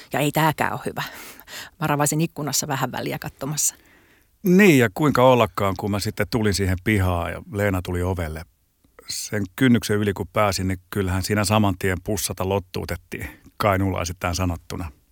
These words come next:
Speaker 2: Ja siitä se alkoi.
Speaker 1: Se tunne, kun Jari tuli, niin hän ei ollut ollenkaan vieras. Tuntui siltä, että hän on aivan tuttu. Ja hän vaan on tullut pitkältä matkalta takaisin kotiin.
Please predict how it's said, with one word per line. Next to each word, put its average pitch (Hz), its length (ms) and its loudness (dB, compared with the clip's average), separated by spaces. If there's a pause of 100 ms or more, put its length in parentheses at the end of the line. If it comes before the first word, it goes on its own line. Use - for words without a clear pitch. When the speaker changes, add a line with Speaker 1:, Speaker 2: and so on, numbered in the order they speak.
(400)
Speaker 2:
Ja 107 100 2
siitä 110 320 0
se 92 120 -4
alkoi. 101 380 -4 (540)
Speaker 1:
Se 175 200 -2
tunne, 190 320 0
kun 156 140 -4
Jari 160 340 0
tuli, 165 280 -2
niin 127 320 -4 (340)
hän 226 200 2
ei 160 140 2
ollut 147 200 0
ollenkaan 147 520 -2
vieras. 143 560 -4 (360)
Tuntui 196 220 2
siltä, 196 280 2
että 147 220 -6 (420)
hän 208 160 2
on 175 60 2
aivan 185 260 0
tuttu. - 360 -6 (680)
Ja 262 80 2
hän 262 180 0
vaan 156 200 0
on 277 80 2
tullut 285 280 0
pitkältä 196 360 0
matkalta 160 340 0
takaisin 143 380 -4
kotiin. - 420 -12